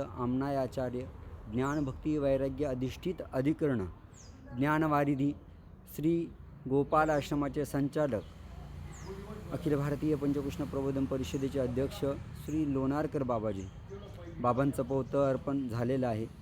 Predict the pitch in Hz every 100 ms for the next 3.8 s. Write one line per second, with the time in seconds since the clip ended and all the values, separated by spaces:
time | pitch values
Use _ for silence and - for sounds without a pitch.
0 | - 117 120 117 113 127 131 135 - 147
1 | 143 151 135 - 95 90 - - - -
2 | - - - - - - - - 131 135
3 | 143 156 139 156 147 135 156